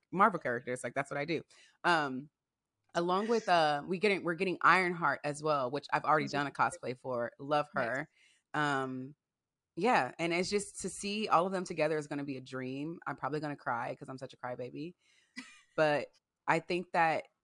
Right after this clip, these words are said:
Speaker 1: it's just time to move on.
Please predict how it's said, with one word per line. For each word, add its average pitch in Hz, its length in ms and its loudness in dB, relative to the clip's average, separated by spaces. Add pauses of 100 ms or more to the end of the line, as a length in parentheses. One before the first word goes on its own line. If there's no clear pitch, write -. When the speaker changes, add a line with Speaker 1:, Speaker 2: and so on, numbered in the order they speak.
(640)
Speaker 1:
it's 175 160 0
just 196 180 -6
time 214 280 2
to - 120 -4
move 175 360 -4
on. 135 440 -4